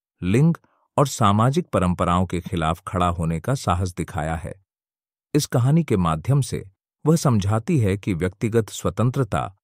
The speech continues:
सामाजिक न्याय और सच्चे प्यार का महत्व रखती है। गर्व और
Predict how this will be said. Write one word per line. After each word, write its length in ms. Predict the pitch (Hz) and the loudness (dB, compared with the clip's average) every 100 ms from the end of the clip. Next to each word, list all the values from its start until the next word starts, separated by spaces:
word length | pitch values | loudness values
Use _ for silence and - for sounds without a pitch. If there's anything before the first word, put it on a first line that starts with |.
| _ _ - | _ _ -12
सामाजिक 640 | - 98 92 92 95 95 | -2 2 2 2 -2 -4
न्याय 460 | 87 85 95 73 92 - _ - | -2 0 0 0 -6 -16 _ -4
और 100 | 98 | -4
सच्चे 440 | - 110 - 151 | -2 -4 -2 -2
प्यार 320 | 143 98 101 113 | 0 0 0 0
का 160 | 90 | -2
महत्व 460 | 82 82 101 - 87 | -2 0 -2 -4 -6
रखती 360 | - - 80 69 | -8 -10 -10 -10
है। 180 | - - _ _ _ _ _ _ _ - | -12 -14 _ _ _ _ _ _ _ -6
गर्व 380 | 87 143 175 160 | 4 6 6 2
और 200 | 120 | -2